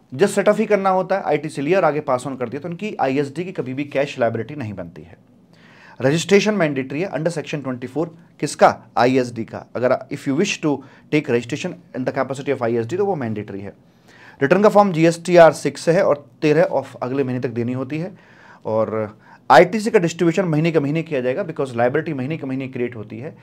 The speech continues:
इसलिए आईटीसी भी मंथ के मंथ में ही डिस्ट्रीब्यूट कर दिया जाएगा। यहाँ बता रखे हैं टर्नओवर रेशियो का क्या मतलब है। <clears throat> In case of consolidate billing by the third party,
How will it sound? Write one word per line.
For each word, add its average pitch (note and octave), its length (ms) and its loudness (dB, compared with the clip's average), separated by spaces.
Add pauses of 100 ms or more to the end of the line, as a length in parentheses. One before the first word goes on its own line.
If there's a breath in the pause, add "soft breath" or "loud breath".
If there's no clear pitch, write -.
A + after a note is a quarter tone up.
(180 soft breath)
इसलिए E3+ 280 -2
आईटीसी C#3 460 -4
भी E3 80 -6
मंथ C#3 280 -8
के C3 80 -4
मंथ B2 260 -4
में A#2+ 80 -4
ही C3+ 60 -6
डिस्ट्रीब्यूट A#2+ 400 -8
कर - 140 -10
दिया A2+ 140 -10
जाएगा। D#2 280 -12 (680 loud breath)
यहाँ F#3 180 6
बता G#3+ 180 8
रखे F#3 240 4
हैं G#3+ 100 -4
टर्नओवर D#3+ 320 2
रेशियो C#3 280 0
का E3 60 -6
क्या B2 120 0
मतलब F#2+ 300 -10
है। C#3 460 -4 (1500 loud breath)
<clears throat> - 0 -
In F3+ 140 6
case G#3 200 6
of - 160 2
consolidate F3 560 4
billing E3 240 2
by C3 140 6
the E3 120 -2
third B2+ 260 -2
party, G2+ 340 -4